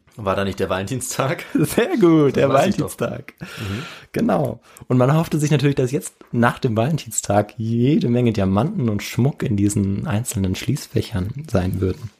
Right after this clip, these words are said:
Speaker 1: Schlau.
Speaker 2: Notar Bartolo jetzt, kurz vor neunzehn Uhr. Wir haben uns ja gemerkt, um neunzehn Uhr schließt dann der Tresorraum.
Speaker 1: Mhm.
Speaker 2: Geht er nochmal in den Tresorraum rein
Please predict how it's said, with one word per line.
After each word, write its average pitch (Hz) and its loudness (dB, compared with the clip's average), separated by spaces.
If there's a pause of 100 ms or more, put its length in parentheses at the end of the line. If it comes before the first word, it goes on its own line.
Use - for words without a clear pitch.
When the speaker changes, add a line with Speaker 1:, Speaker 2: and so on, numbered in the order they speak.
(100)
Speaker 1:
Schlau. - -4 (1120)
Speaker 2:
Notar 165 4
Bartolo 120 4
jetzt, - -8
kurz - 0
vor 131 2
neunzehn 113 0
Uhr. 101 0
Wir 107 0
haben 117 2
uns 120 -2
ja 107 0
gemerkt, 104 0
um 117 2
neunzehn 127 2
Uhr 113 0
schließt - -4
dann 104 2
der 95 -6
Tresorraum. 98 -4
Speaker 1:
Mhm. 107 -12 (480)
Speaker 2:
Geht - 2
er 165 4
nochmal 143 2
in 160 2
den 190 2
Tresorraum 131 0
rein 113 0